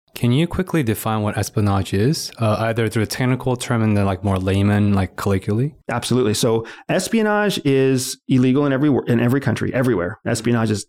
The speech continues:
Speaker 2: fully illegal. Espionage is the process of stealing proprietary information.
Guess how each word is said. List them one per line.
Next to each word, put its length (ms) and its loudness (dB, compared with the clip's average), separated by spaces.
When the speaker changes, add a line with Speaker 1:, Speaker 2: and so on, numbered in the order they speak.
Speaker 2:
fully 400 2
illegal. 320 2
Espionage 540 0
is 140 0
the 80 0
process 480 -2
of 160 -2
stealing 800 2
proprietary 760 0
information. 580 -4